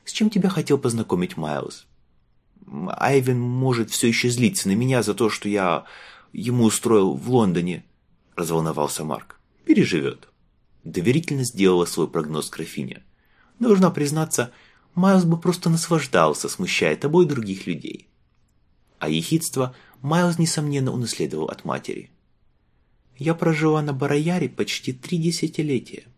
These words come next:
задумчиво произнесла она. «Мы проделали такой долгий путь, и нам еще так ужасающе далеко идти.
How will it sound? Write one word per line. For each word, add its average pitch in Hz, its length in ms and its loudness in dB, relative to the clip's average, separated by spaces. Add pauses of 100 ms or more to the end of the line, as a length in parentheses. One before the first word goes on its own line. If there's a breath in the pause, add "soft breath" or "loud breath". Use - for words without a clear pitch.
(360)
задумчиво 78 560 -2
произнесла 76 600 -4
она. 71 220 -12 (720)
«Мы 135 180 0
проделали 139 520 4
такой 165 460 0
долгий 170 420 4
путь, - 440 -6 (440)
и 139 120 -2
нам 156 160 0
еще 147 260 -4
так 143 260 0
ужасающе 139 680 0
далеко 127 440 0
идти. 143 400 -6